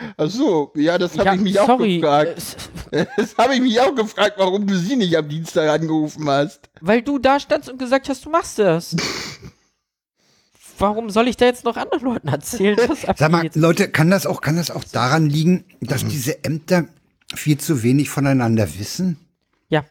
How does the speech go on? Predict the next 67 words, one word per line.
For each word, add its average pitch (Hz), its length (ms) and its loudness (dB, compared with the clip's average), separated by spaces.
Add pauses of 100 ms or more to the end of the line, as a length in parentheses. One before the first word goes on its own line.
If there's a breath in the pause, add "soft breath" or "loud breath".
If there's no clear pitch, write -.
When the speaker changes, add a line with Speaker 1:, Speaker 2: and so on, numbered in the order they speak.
Speaker 1:
Wie, 147 480 -4
ne, 151 340 0
die 156 340 -8
wissen 185 360 -2
ja 170 180 4
gar 160 240 2
nichts 285 280 -2
von, 131 160 0
ne? 131 240 -2
Wie, 143 300 -4
wie 143 100 0
meinst 143 360 0
du 127 60 -2
das? 123 220 2
Speaker 2:
Es 302 80 2
ist - 60 -4
viel 262 180 -2
zu 226 200 -8
wenig, 220 220 -2
die 240 160 -6
wissen 285 120 2
Speaker 3:
Naja, 196 280 4
Speaker 2:
nichts. - 320 -12
Ja. 214 440 2 (280 soft breath)
Speaker 3:
äh, 170 220 -4
Speaker 2:
Meiner 247 220 2
Speaker 3:
zum 285 80 4
Be- 262 40 2
Speaker 2:
Meinung 254 240 0
nach 254 220 2
könnte 240 340 -2
dieses 208 240 -10
scheiß - 340 0
Arbeitsamt 247 600 0
einfach 247 240 -4
zur - 260 -4
Rentenversicherung 254 800 -2
gehen 247 160 -2
und 233 80 -4
einmal 220 220 0
nachfragen, 196 560 0
was 196 140 -6
der 214 100 -10
Status 277 400 -4
ist. 175 80 -6
Speaker 3:
Ja, 190 160 2
Speaker 1:
Ja, 147 80 2
Speaker 3:
wir 175 80 6
Speaker 1:
das 143 60 2
Speaker 3:
haben, 214 100 2
wir 208 60 0
Speaker 1:
stimmt. 202 160 0
Speaker 3:
haben 226 100 2
ja 226 140 2
auch - 160 -2
an 190 120 -4
anderer 202 440 2
Stelle, 160 360 -2
war 156 120 2
das 196 180 -2
nicht 190 160 0
Speaker 2:
Hm. 180 60 0
Speaker 3:
neulich 196 260 -2
im 180 100 -4
Zusammenhang 185 540 -2
mit 180 160 -8
irgendwelchen, 170 560 0